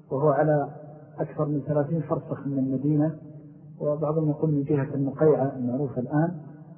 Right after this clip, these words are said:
وأيضًا جاء عن عمر بن الخطاب رضي الله عنه حمى الربذة المشهورة الموجودة الآن. ما كان حمى هذا كان في عهد النبي صلى الله عليه وسلم العقم الموجود في المدينة وهو بجوار مسجد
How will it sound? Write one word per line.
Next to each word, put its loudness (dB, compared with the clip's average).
وأيضًا 2
جاء 8
عن 0
عمر 2
بن -4
الخطاب 0
رضي -2
الله 0
عنه 0
حمى -2
الربذة 0
المشهورة -2
الموجودة -2
الآن. 0
ما 4
كان 2
حمى 0
هذا 2
كان 0
في 2
عهد 4
النبي 0
صلى -10
الله -
عليه -2
وسلم -10
العقم 0
الموجود -2
في -12
المدينة -2
وهو 2
بجوار 2
مسجد -4